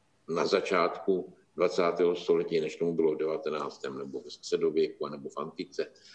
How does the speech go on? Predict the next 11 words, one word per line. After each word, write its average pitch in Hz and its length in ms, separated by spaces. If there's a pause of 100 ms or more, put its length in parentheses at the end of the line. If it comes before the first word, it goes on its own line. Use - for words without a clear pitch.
(140)
Ale 87 160
máme 78 400 (220)
inspirace. - 800 (680)
A 90 60
jestliže 87 520
jsme 85 280
věrní 90 400
tradice, 82 540
tak - 200
budeme - 380
obdivovat, 98 720